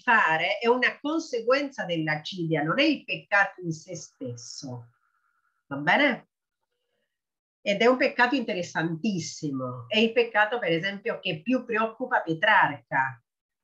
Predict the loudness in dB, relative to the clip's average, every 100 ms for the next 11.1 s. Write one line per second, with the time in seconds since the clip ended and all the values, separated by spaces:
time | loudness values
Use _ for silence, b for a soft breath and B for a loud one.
0 | _ -4 -2 -4 -4 0 0 0 -2 0
1 | 0 0 -2 -2 -4 -6 -10 -12 -12 -12
2 | -14 _ _ _ _ -6 -4 -4 -8 _
3 | _ _ _ _ _ _ _ -16 -8 -2
4 | 0 0 0 0 2 2 0 0 -2 _
5 | _ -8 -4 0 0 0 -10 -4 -2 0
6 | -4 -4 -14 -8 -4 -4 -2 0 2 2
7 | 2 0 0 -4 -4 -6 -4 0 0 0
8 | -2 2 2 4 2 0 -8 -4 -2 0
9 | -2 -4 -8 -8 -6 -2 -2 0 -2 2
10 | 2 2 2 0 0 -2 -6 -8 -10 -12